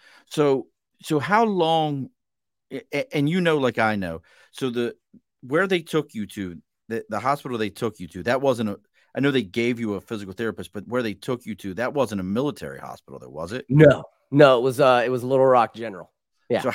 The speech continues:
Speaker 1: how, how long were you there? Eh, 'cause I know the way they can be with,
Speaker 2: Yeah.
Speaker 1: with the D O D before they're
Speaker 2: Yeah.
Speaker 1: like,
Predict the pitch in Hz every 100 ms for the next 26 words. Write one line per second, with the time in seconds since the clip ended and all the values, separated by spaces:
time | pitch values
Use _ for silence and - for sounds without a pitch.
0 | - 190 170 - 175 202 180 165 147 131
1 | 120 98 101 113 117 101 82 - _ _
2 | _ - 127 - 127 131 147 143 127 117
3 | 113 104 98 101 95 95 92 104 - _
4 | _ _ 110 107 107 - 113 - 104 98
5 | 113 110 107 110 104 - _ _ _ 117
6 | - 123 117 107 107